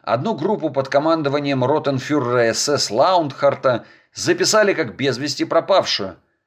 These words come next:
Группа не первый раз отправлялась в лесные деревни западное озеро Селигер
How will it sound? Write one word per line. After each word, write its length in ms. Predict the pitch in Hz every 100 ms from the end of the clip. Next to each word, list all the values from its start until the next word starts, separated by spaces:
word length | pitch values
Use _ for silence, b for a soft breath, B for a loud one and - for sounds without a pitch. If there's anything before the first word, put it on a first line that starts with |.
| _ -
Группа 320 | 117 220 214
не 160 | 202 190
первый 360 | 202 196 151
раз 240 | 156 175 -
отправлялась 580 | - 110 113 127 110
в 40 | -
лесные 360 | 113 - 131
деревни 480 | 107 110 131 156 107
западное 580 | 98 120 110 101 104 -
озеро 360 | 123 117 101 98
Селигер 680 | - 101 101 92 143 -